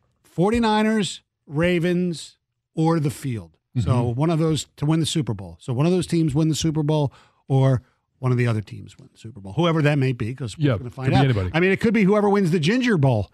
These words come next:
Speaker 1: in Indianapolis this week. <laughs> Right? No, the Ginger Bowl's, uh, yeah. Uh, Carson, no, the Ginger Bowl's in, uh, is in San Francisco.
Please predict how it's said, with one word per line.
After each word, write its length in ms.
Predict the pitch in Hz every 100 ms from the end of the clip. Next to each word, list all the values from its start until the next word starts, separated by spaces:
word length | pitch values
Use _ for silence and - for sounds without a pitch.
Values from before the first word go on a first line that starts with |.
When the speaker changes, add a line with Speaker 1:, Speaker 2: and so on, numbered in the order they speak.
| -
Speaker 1:
in 100 | 156
Indianapolis 640 | 165 170 175 226 - 135
this 200 | - 110
week. 120 | - -
<laughs> 100 | - - - _ _ _ _ _ _ _ _ _ _ _ _ _ _ _ _ _ _
Right? 240 | 135 190 - _ _ _ _ 131 _ -
No, 160 | 220
the 80 | 180
Ginger 260 | 160 254 262
Bowl's, 460 | 190 175 165 120
uh, 80 | 180
yeah. 440 | 170 185 151 131 113 - -
Uh, 560 | 190 170 147 160 147 170
Carson, 360 | - 185 175 214
no, 180 | 190 175
the 180 | 165 180
Ginger 280 | 156 247 214
Bowl's 240 | 175 143
in, 80 | 139
uh, 160 | 143 160
is 220 | 143 120
in 80 | 127
San 180 | 156 120
Francisco. 560 | 110 143 117 107 90